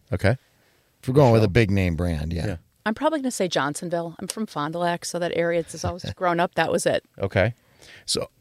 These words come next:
Speaker 1: I'm a huge Johnsonville guy, and I like Johnsonville's flavor offerings. Have you ever had their limited time offerings where they have, you know, like, they'll, they'll roll out, they have a Hatch green chili?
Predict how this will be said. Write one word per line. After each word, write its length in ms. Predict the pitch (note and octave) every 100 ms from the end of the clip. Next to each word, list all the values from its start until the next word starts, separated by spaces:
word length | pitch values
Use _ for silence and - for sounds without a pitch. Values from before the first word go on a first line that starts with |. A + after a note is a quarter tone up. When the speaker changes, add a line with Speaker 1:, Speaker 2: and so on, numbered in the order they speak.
| -
Speaker 1:
I'm 220 | C#3 F3
a 40 | A#2+
huge 400 | - D#3 B2+ G#2
Johnsonville 520 | A#2 A#2 - G2+ F#2+
guy, 260 | F#2 D2 - _ _ _ -
and 140 | F#2
I 80 | F2
like 280 | F2 G#2 -
Johnsonville's 960 | A2 G#2+ - G2 F#2+ F#2 F2 - - - -
flavor 480 | - G#2+ A2+ A#2+
offerings. 800 | - C3 C3 C3+ D3 E3+ D3+ - _ _ - - _ _ _
Have 180 | - A2+
you 60 | E3+
ever 100 | D3
had 120 | D3
their 120 | A#2
limited 300 | G#2 A#2 B2
time 220 | - A#2
offerings 500 | A#2 A#2+ B2 B2+ B2+ G2
where 80 |
they 140 | F2+ F2
have, 520 | F2+ F2 D#2+ E2 - -
you 100 | F2+
know, 100 | D#2
like, 200 | D#2 D2+
they'll, 120 | E2
they'll 240 | G#2 G2
roll 280 | F#2 F2+ E2+
out, 240 | E2 E2 - - _ _
they 120 | F#2+
have 120 | G2+
a 40 | E2
Hatch 400 | - F2 - -
green 260 | F2 F2 E2
chili? 420 | - D#2+ G#2+ A#2+